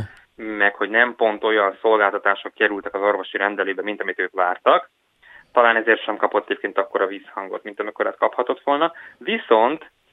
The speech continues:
kiderül, hogy a helyi T S-nek a munkásai építik föl ezt. Tehát, hogy ez gyakorlatilag nem egy, ö,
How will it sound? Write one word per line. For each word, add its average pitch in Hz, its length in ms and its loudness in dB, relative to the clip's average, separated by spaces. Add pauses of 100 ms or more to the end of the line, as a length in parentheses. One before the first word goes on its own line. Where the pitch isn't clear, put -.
(140)
kiderül, 139 640 2 (280)
hogy 131 420 0
a 131 200 4
helyi 131 520 -4 (260)
T - 60 -2 (460)
S-nek 113 460 0 (200)
a 139 180 6
munkásai 120 640 2
építik 113 360 -6
föl 104 220 4
ezt. 92 260 0 (340)
Tehát, - 160 -6
hogy 135 100 2
ez 131 60 -4
gyakorlatilag 131 800 2 (280)
nem 147 180 0
egy, 104 200 2
ö, 104 220 4